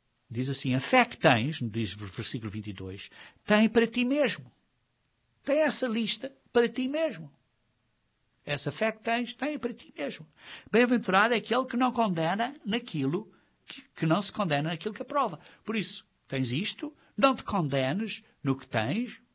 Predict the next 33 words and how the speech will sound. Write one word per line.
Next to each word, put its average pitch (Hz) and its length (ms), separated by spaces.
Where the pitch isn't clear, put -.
sentes-te, - 800
ah, 104 300
correto 117 560
perante 127 400
Deus, 156 260
achas 104 360
que, - 220
de 127 300
maneira 110 260
que 120 80
estás 117 280
a 120 40
entender, 143 560
que - 140
compreendes 127 720
neste 131 260
momento 127 380
que 127 200
deve 107 220
ser 120 140
assim, 139 360
estás 143 260
isto 143 160
correto, 190 440
não 269 140
te 262 80
condenes 277 500
nisso. - 380
Não, 254 180
não, 277 220
não 285 140
te 277 60
condenes. - 600